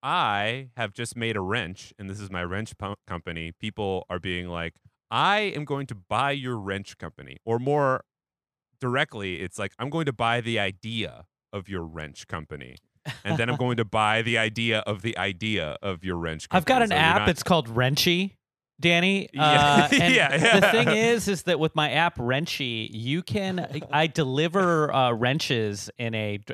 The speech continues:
Speaker 2: in a dro-, I drop wrenches off at your house. It's contactless.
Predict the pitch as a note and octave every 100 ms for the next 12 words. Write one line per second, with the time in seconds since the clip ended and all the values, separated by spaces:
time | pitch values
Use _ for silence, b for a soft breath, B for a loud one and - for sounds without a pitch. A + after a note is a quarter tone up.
0 | - A#2+ G#2+ - C3 C3 A#2+ C3+ B2 C3
1 | D3+ - C#3+ C#3 C#3 A#2+ A#2 A#2 B2 A2
2 | A2+ G2+ - - b b b C#3+ - F3
3 | F#3+ F#3+ C3+ - A2 B2+ - -